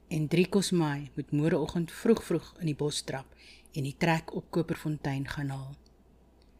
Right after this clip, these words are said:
"Sakman kan vir ou Jakob by die skaap help en jy en Driekos Maai moet die wa bring. Die osse sal ook al hastig wees huis toe." "Maar die veldjie is dan nog so gaaf en skaflik," meen oom Willem.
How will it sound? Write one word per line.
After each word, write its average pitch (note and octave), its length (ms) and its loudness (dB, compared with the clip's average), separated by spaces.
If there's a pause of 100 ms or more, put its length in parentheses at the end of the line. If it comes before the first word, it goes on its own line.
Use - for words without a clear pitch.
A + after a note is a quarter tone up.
(920)
"Sakman F3+ 540 2
kan D#3 200 -4
vir - 140 -2
ou D3+ 100 -2
Jakob D#3 460 -2
by E3+ 60 -2
die D#3+ 80 -2
skaap F#3 400 -2
help D3 340 -4 (140)
en C#3+ 140 0
jy D3 220 4
en F3 100 2
Driekos F3+ 480 2
Maai F3+ 300 0
moet D3+ 140 0
die D3+ 100 0
wa C#3+ 200 0
bring. C3+ 300 -8 (640)
Die C3 160 -2
osse F3 260 2
sal F3 220 2
ook F#3+ 200 2
al E3 100 2
hastig E3 500 -2
wees C3+ 220 -2
huis C3 280 -6
toe." A#2+ 180 -8 (2000)
"Maar G3+ 120 6
die G3+ 120 6
veldjie A3 420 6
is G#3 100 4
dan G3+ 160 6
nog G3+ 180 2
so - 120 0
gaaf G3 420 0
en F3+ 80 2
skaflik," - 600 0 (100)
meen D3+ 240 2
oom D3 120 -2
Willem. C#3+ 340 -4